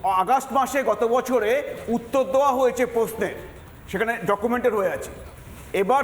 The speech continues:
তুমি বললে যে কেন বেড়েছে, তুমি দেখ-, দেখবে একুশ বাইশে পঁয়ত্রিশটা অ্যাক্সিডেন্ট হয়েছে, আর বাইশ তেইশে আটচল্লিশটা অ্যাক্সিডেন্ট হয়েছে, বিভিন্ন ধরনের, বড় ছোট সব মিলিয়ে।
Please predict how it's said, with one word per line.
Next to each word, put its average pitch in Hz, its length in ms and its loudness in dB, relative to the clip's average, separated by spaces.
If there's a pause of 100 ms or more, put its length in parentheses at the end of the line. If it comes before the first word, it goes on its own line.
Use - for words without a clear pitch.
তুমি 247 240 0
বললে 262 380 4
যে 262 160 2
কেন 247 360 0
বেড়েছে, 233 500 4
তুমি 226 260 -2
দেখ-, 214 360 0
দেখবে 220 340 2 (280)
একুশ 247 340 0 (100)
বাইশে 240 560 2 (420)
পঁয়ত্রিশটা 247 680 0
অ্যাক্সিডেন্ট 262 480 0
হয়েছে, 214 320 2 (520)
আর 190 120 4
বাইশ 196 560 0
তেইশে 254 400 2 (380)
আটচল্লিশটা 269 720 0
অ্যাক্সিডেন্ট 247 440 2
হয়েছে, 202 260 2
বিভিন্ন 311 340 0
ধরনের, 202 380 -2 (300)
বড় 240 240 4
ছোট 247 240 -2
সব 247 260 0
মিলিয়ে। 220 340 -2